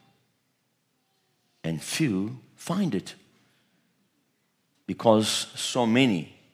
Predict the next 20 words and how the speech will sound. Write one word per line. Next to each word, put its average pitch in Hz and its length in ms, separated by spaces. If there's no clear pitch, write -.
will 101 140
be 98 120
the 92 140
distractions, 104 840
so - 260
many 104 260
will 95 180
be 107 480
the 101 80
discouragements. 104 1080
Have 95 160
I 120 140
been 143 220
discouraged 139 480
along 143 280
the 143 80
way? 143 240
I've 123 220
lost 104 320
count. 123 420